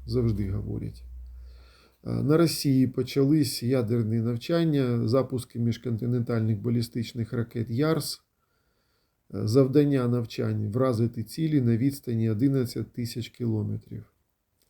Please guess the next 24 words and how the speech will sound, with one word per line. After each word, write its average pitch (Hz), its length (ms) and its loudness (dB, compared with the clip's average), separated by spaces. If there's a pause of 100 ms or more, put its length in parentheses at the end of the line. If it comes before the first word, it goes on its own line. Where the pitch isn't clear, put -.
(880)
Екс-віце-президент 131 1080 2
С 110 140 -6
Ш 147 300 -2
А 135 40 0
Пенс 143 580 -2 (220)
прокоментував 123 840 0
ці 110 180 -8
навчання. 120 680 0 (800)
Е, 113 220 0
цитую: 123 440 0
«Чергове 135 520 4
розмахування 113 880 -2
ядерною 117 640 0
дубиною 143 600 2
розпочалось». 120 840 -4 (680)
За 135 140 6
його 139 220 6
словами, 135 500 0
щоразу, 117 540 0
коли 113 260 -2
Путіна 110 560 -4
заганяють 110 640 0
у 120 60 -8
кут, 190 300 -2